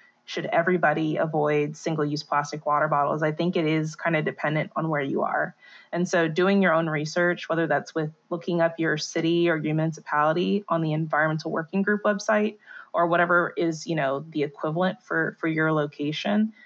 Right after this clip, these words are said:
is really gonna arm you with that knowledge to say, "Yes, this is, this is a smart switch." But as far as things that I do or I recommend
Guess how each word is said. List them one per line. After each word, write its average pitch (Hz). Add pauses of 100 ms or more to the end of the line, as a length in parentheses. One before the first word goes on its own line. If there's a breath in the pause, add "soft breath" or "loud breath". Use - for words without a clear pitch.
(140 loud breath)
is 165
really 170
gonna 165
arm 160
you 156
with 156
that 143
knowledge 147
to 147
say, 147
"Yes, 147
this 156
is, 147 (240 soft breath)
this 180
is 170
a 165
smart 160
switch." - (380 loud breath)
But 170
as 190
far 233
as 196 (140)
things 190
that 165 (180)
I 208
do 214
or 170
I 160
recommend 160